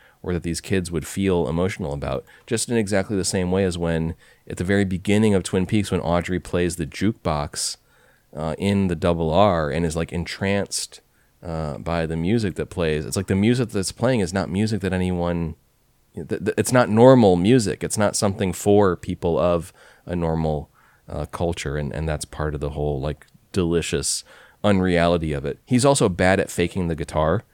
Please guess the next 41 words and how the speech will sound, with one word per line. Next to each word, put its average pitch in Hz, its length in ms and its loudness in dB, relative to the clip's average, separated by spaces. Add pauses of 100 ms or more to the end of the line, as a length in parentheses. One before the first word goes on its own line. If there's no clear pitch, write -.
(260)
right? 85 180 0
Like, 78 120 0
he, 90 160 -2
he 95 140 0
doesn't 92 240 4
know 87 100 2
how 87 80 2
to 85 80 0
play 82 180 -2
guitar, 76 360 -2
the 78 160 -2
actor, 73 480 -4 (320)
and, 78 360 -4
like, 80 140 -4
the 95 80 0
way 95 120 6
that 87 100 2
he's 87 160 -4
faking 98 360 2
it, 78 100 -2
like, 78 120 -4
he's 87 160 -2
not 95 180 2
fretting 85 420 0
the 73 80 -6
chords 80 640 0 (380)
in 92 120 2
a 87 60 2
way 85 160 2
that 82 120 2
would 76 140 -2
make 82 220 0
it - 100 -8
sound 82 640 0 (580)
like 85 220 -2
what 87 120 2
you're 73 120 -4
hearing 85 640 0
on 80 180 -2
the 78 60 -2
soundtrack. 90 560 -2